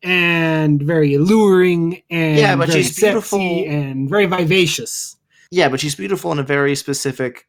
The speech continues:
Speaker 2: kind of way in the book. At least that's how I interpret it. That the show goes with instead, I think still works. It just works differently, 'cause the show goes for, I can't describe any better than, like, a s-, almost like a soccer mom,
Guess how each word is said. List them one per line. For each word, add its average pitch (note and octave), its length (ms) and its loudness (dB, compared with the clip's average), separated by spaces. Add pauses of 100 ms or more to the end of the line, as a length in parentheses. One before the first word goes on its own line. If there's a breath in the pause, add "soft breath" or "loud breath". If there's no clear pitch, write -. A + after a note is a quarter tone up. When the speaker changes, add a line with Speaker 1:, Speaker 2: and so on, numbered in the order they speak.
Speaker 2:
kind G2+ 380 -8
of F#2+ 180 -12
way C3+ 380 -2
in G2 180 -8
the E2+ 100 -12
book. E2+ 280 -8
At A2 40 -2
least A2+ 140 -2
that's A#2 140 -6
how G2+ 180 -2
I F#2 100 -2
interpret F#2+ 500 -4
it. - 160 -12 (340 loud breath)
That B2 180 -2
the A#2 100 -4
show G3 640 0 (260)
goes G#2+ 320 -2
with G#2 160 -4
instead, A2 680 -2 (460 soft breath)
I A#2+ 80 -2
think D#3+ 240 -6
still C3 360 0
works. C3+ 460 -2
It A#2+ 60 -6
just B2 220 -6
works A2+ 340 -6
differently, F#2+ 480 -8
'cause A2 160 -14
the A#2+ 80 -10
show E3+ 260 -4
goes C#3 300 0
for, A#2 400 -2
I G#2+ 100 -2
can't A#2 440 -10
describe G#2 320 -6
any G#2 100 -6
better G#2 200 -4
than, G2 160 -8
like, F2+ 320 -10 (380)
a - 80 -6
s-, - 180 -8
almost D3+ 200 -4
like E3+ 120 -6
a G#2 40 -6
soccer C3+ 500 -2
mom, F#3+ 380 -4